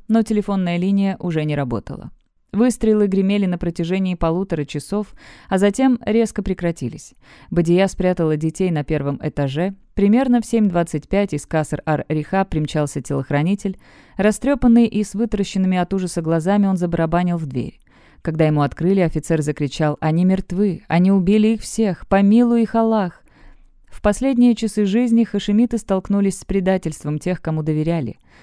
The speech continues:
Дворцовая стража примкнула к повстанцам. С пяти до пяти тридцати, когда мятежники еще не окружили королевскую резиденцию,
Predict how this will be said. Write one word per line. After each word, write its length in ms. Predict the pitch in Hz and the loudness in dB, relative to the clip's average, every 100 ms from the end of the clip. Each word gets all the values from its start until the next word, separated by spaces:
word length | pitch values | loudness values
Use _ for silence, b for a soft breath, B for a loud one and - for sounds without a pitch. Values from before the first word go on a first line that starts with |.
| b b b | b b b
Дворцовая 640 | 151 170 - 180 160 156 | 2 2 2 0 0 0
стража 400 | - 180 175 151 | 0 0 0 0
примкнула 540 | 143 143 - 165 160 | -2 -2 -2 -2 -2
к 80 | - | -2
повстанцам. 680 | 131 - 160 170 165 165 165 _ _ | -4 -4 -2 -4 -4 -10 -12 _ _
С 120 | - | -10
пяти 340 | - 202 - 247 | -2 -2 0 -2
до 80 | 214 | 0
пяти 300 | 208 214 196 | -2 -2 0
тридцати, 640 | 185 - 180 - 226 214 B B B | -2 -2 -4 -2 -4 -4 B B B
когда 240 | 180 175 | 0 2
мятежники 560 | 175 170 190 170 156 151 | 2 2 0 0 0 -2
еще 220 | 147 160 | -2 -2
не 140 | 156 | -2
окружили 480 | 151 160 160 196 156 | -2 -2 0 0 0
королевскую 600 | - 139 147 151 - 143 | -2 -2 -2 -4 -4 -2
резиденцию, 720 | 139 143 160 196 190 196 | -2 -2 0 0 0 -4